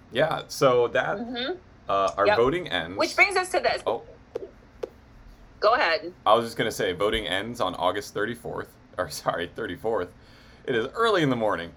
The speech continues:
Speaker 1: August thirty-first, um, at eleven fifty-nine P M, twenty twenty. And this is for our twenty twenty-one Reader's Choice Awards. Sorry, what were you gonna say, Kat?
Speaker 2: Well, I was trying to segue.
Speaker 1: Oh,
Speaker 2: Um,
Speaker 1: my bad.
Speaker 2: but you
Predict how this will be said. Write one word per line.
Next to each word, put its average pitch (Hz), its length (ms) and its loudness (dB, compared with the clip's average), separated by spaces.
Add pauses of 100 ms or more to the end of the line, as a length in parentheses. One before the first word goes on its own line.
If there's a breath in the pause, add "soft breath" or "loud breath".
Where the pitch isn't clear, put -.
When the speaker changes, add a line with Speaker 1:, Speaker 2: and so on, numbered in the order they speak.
(280 loud breath)
Speaker 1:
August 151 360 4
thirty-first, 139 920 2 (320)
um, 92 640 -6 (160)
at 110 120 6
eleven 131 340 4
fifty-nine 98 480 -6
P 87 200 -8
M, 80 280 -8 (680)
twenty 135 320 0
twenty. 82 440 -4 (580)
And 98 180 -8
this 107 160 -4
is 110 120 -6
for 110 100 -2
our 95 100 2
twenty 110 280 -6
twenty-one 92 460 -4
Reader's 80 280 -10
Choice 78 240 -14
Awards. 82 280 -12
Sorry, 110 180 4
what 95 80 2
were 117 60 0
you 123 60 -6
gonna 135 100 -4
say, 147 160 -8
Kat? 156 220 -8 (680)
Speaker 2:
Well, - 140 4
I 247 80 4
was 494 160 -2
trying 240 180 0
to 226 60 -8
segue. 165 560 0 (320)
Speaker 1:
Oh, 92 280 2
Speaker 2:
Um, 170 440 4
Speaker 1:
my 190 120 0
bad. 151 180 -4
Speaker 2:
but 175 120 -2
you 202 120 -8